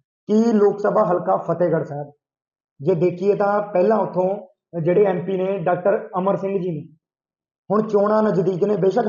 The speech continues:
ਹਜੇ ਇਸ ਵਾਰ ਐਲਾਨ ਨਹੀਂ ਹੋਇਆ ਕਿ ਉਮੀਦਵਾਰ ਕੌਣ ਹੋਊਗਾ,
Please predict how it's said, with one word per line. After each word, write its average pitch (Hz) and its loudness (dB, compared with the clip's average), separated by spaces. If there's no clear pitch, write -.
ਹਜੇ 214 2
ਇਸ 220 0
ਵਾਰ 214 2
ਐਲਾਨ 185 0
ਨਹੀਂ 202 -2
ਹੋਇਆ 175 2
ਕਿ 185 -2
ਉਮੀਦਵਾਰ 208 2
ਕੌਣ 190 -4
ਹੋਊਗਾ, 156 -4